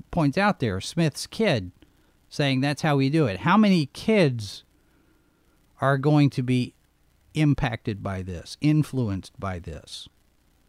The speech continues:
You don't like what somebody says, you slap 'em upside the head. Or worse.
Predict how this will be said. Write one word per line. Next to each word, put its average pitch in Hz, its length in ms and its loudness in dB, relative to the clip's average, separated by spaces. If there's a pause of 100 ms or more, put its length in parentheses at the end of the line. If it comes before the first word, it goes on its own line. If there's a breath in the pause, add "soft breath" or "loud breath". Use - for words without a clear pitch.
(560)
You 170 160 8
don't 196 260 6
like 180 400 4
what 160 160 4
somebody 160 460 0
says, 123 680 -2
you 151 140 0
slap 165 420 -2
'em 139 120 4
upside 131 400 -2
the 110 80 -2
head. 131 320 -2 (2500)
Or 113 240 -4
worse. 107 640 -8